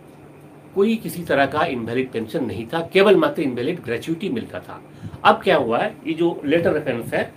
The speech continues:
देखिए ये letter का, अ, date है सोलह जुलाई दो हज़ार बीस का, ठीक है, सोलह जुलाई दो हज़ार बीस का ये letter issue हुआ है Ministry का तरफ से, Ministry of Defence, डीएसडब्ल्यू का जो letter है, उस letter में ये बताया गया,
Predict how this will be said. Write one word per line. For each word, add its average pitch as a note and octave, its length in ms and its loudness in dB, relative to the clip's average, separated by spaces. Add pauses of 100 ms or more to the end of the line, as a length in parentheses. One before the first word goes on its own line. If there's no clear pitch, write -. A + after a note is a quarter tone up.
(280)
देखिए C#3+ 260 -6
ये D3 240 -4
letter C#3 280 0
का, D3+ 400 0 (340)
अ, B2+ 200 4
date C#3+ 300 -4
है D3+ 320 -2 (920)
सोलह G#3 260 8
जुलाई F#3 280 4
दो E3 140 0
हज़ार E3+ 420 4 (320)
बीस F3+ 220 -2
का, - 240 -6 (140)
ठीक A#3 160 -6
है, - 160 -2
सोलह G3+ 460 4
जुलाई E3 400 2
दो C#3 160 -4
हज़ार C3+ 300 2
बीस A#2+ 260 -6
का D3+ 100 -4
ये B2 120 0
letter A2 360 2 (300)
issue C#3+ 220 -6
हुआ G#2+ 300 -4
है E3 320 0 (760)
Ministry C#3 500 -4 (460)
का C3 100 0
तरफ A#2 280 -6
से, F3+ 120 -4
Ministry C3 260 -4
of A#2 80 -2
Defence, A2 460 -6
डीएसडब्ल्यू B2 500 0
का A#2+ 140 -4
जो G#2+ 140 -6
letter A2 300 -6
है, E3+ 120 0
उस F#3+ 180 -8
letter C3 260 -2
में C3+ 180 -2
ये C#3+ 120 -2
बताया G2 320 -6
गया, C#3 280 -2